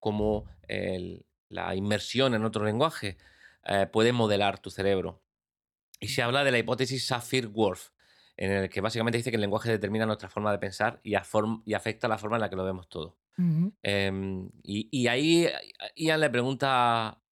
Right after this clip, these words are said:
Speaker 1: a Luis si sueña en su lengua. Eh, entendemos que en la lengua de los, eh, heptápodos. Eh, eh, esto es lo que yo entendí, no sé cómo lo entendéis vosotros. Em, y ella responde que en ocasiones.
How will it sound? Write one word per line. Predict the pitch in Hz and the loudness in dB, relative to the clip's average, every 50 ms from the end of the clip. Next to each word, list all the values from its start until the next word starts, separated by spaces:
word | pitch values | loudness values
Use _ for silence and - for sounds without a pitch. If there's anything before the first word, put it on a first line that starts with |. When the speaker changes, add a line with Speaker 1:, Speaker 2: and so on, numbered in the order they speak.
| _ _ _ _ - | _ _ _ _ -4
Speaker 1:
a | - 110 | -2 0
Luis | 117 120 123 131 127 - - | 2 2 2 2 2 -2 -4
si | - - 120 110 110 107 110 104 101 | -4 -2 0 0 0 0 -2 -4 -6
sueña | - - - 123 123 135 147 143 | -6 -4 -2 -2 0 2 2 0
en | 131 113 | 0 -2
su | - - - - 101 | -4 -8 -8 -4 -2
lengua. | 117 135 127 104 92 87 - _ _ _ _ _ _ _ _ _ - | 0 0 0 -2 -6 -10 -14 _ _ _ _ _ _ _ _ _ -6
Eh, | 90 92 92 92 92 92 92 90 90 90 90 90 90 90 90 - - _ - - - - _ _ - | -4 -2 -2 -2 -2 -2 -2 -2 -2 -4 -4 -4 -6 -8 -10 -14 -18 _ -20 -20 -20 -20 _ _ -20
entendemos | 95 87 82 85 87 95 107 110 | -20 -20 -12 -8 -4 -4 -4 -2
que | - 123 | -2 -4
en | 107 | -4
la | 98 | -2
lengua | 95 104 107 110 107 98 95 92 87 - _ _ _ _ _ - | -2 -2 0 0 0 0 0 -2 -4 -8 _ _ _ _ _ -12
de | - 95 90 | -8 -6 -4
los, | 90 90 87 85 - - - | -4 -4 -4 -6 -8 -10 -10
eh, | 90 87 87 82 - - | -8 -8 -8 -10 -12 -14
heptápodos. | - _ - 117 120 - 95 65 - - - - _ _ _ _ _ _ _ _ _ | -10 _ -4 -2 -2 -2 -4 -6 -8 -12 -16 -18 _ _ _ _ _ _ _ _ _
Eh, | - 95 92 92 92 92 90 90 92 - - - | -4 -2 0 0 0 -2 -2 -4 -6 -8 -10 -12
eh, | 76 - - | -12 -10 -10
esto | - 95 - 104 | -10 -8 -4 -4
es | |
lo | 98 98 | -2 -2
que | 98 | -2
yo | 92 | -4
entendí, | 87 - 87 104 123 110 | -6 -6 -4 -4 -4 -4
no | 95 | -4
sé | - - 98 | -6 -6 -4
cómo | 98 95 98 | -4 -2 -2
lo | 95 92 92 92 | -2 -2 -2 -4
entendéis | 92 95 92 90 87 92 87 | -6 -6 -8 -10 -10 -10 -10
vosotros. | 90 - - 113 107 85 87 87 - - _ _ _ _ _ _ _ _ | -8 -4 -4 -4 -4 -6 -10 -14 -16 -20 _ _ _ _ _ _ _ _
Em, | - 90 92 92 95 92 90 92 90 92 92 92 - - | -8 -4 -2 -2 0 -2 -2 -4 -4 -6 -6 -8 -10 -6
y | - 98 104 | -2 0 2
ella | 107 117 123 | 2 2 2
responde | 110 107 - 117 117 131 127 - | 0 -2 -2 -2 0 0 0 2
que | 120 123 120 - - - | 2 2 2 2 0 -2
en | 107 101 | -4 -2
ocasiones. | 95 92 - - 80 76 80 - - - _ | -2 -4 -6 -6 -8 -8 -10 -12 -16 -18 _